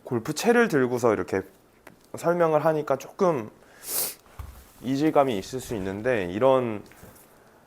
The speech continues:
이게 채찍이거든요, 이거. 이거 채찍인데 골프 도구인데 이게 채찍이에요. 근데 여러분들 이거 돌릴 때 팔을 이렇게 돌리지 않잖아요. 그죠? 줄넘기처럼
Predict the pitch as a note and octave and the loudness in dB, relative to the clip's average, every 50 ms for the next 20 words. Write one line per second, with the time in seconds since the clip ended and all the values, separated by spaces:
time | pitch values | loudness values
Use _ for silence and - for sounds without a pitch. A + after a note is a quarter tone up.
0 | _ _ _ - B2 - - B3 - - - C#4+ A3+ B3+ G#3 D3 A#2 G2 F#2+ F#2 | _ _ _ -2 -2 0 0 0 0 2 0 0 2 2 4 4 4 4 2 0
1 | F#2+ F2+ E2+ E2+ G2 C#3+ D3+ - - - _ _ _ _ _ - - - - G2+ | -2 -4 -2 -2 -4 -4 -4 -8 -16 -20 _ _ _ _ _ -20 -18 -10 -2 -2
2 | G#2 G2+ - G#3 G#3+ A3 - A#3+ G#3 D3+ C3 C3+ D3 D#3 C3 G2 F#2 - C#3+ D3+ | -2 0 0 -4 -4 -4 -4 -4 -2 -2 2 4 4 6 4 4 2 2 0 0
3 | D3+ - - - B2 A#2+ B2 C#3 F3 F#3 E3+ B2+ G2 G#2 - - - G#3+ G#3+ - | 2 0 -2 2 2 4 4 4 2 2 2 2 0 0 -2 -4 -6 -8 -6 -6
4 | - A#3+ G#3+ E3 A#2 F#2+ F2 F2 E2+ E2+ E2 G2 A2+ A#2+ G#2+ G2+ G#2 A2 G#2+ G#2 | -6 -2 2 2 4 4 2 0 -4 -8 -10 -4 0 4 4 6 4 4 2 0
5 | F#2+ F2+ F2 F#2 G#2+ C3+ B2 - - A2+ A2+ C#3+ F3+ G3+ F#3+ F#3+ A#2+ G2 F2 F2+ | -2 -4 -2 0 0 0 0 0 -2 -2 2 4 4 2 2 2 0 0 0 0
6 | F#2+ G2+ F#2 E2 - - _ _ - - - - - - - - - _ _ _ | -2 -4 -6 -8 -12 -18 _ _ -20 -20 -20 -20 -20 -20 -20 -20 -20 _ _ _
7 | _ _ - - - C4 D4 D4 D4+ C4 - A2 A#2+ E3+ - G#3+ - A#2+ A2+ A#2 | _ _ -8 0 8 10 10 10 10 8 6 6 6 4 4 2 0 0 0 0
8 | B2+ A#2 G2 F2+ E2 - G#2 F2+ E2+ D#2+ D#2+ - - - - - _ _ _ _ | 0 0 -2 -4 -4 -6 -6 -6 -6 -8 -12 -16 -20 -20 -20 -20 _ _ _ _
9 | _ _ _ _ - G#2 A#2 - - - - _ _ _ _ _ _ _ _ - | _ _ _ _ -2 -2 0 -2 -4 -10 -20 _ _ _ _ _ _ _ _ -6
10 | - C#3+ E3 G3+ A3 A3+ A3 A3+ F#3 - - - B2 G2+ G#2 A2+ G#2+ F2 E2 | -2 6 8 8 8 8 6 2 -6 -4 0 2 4 4 4 4 2 -2 -8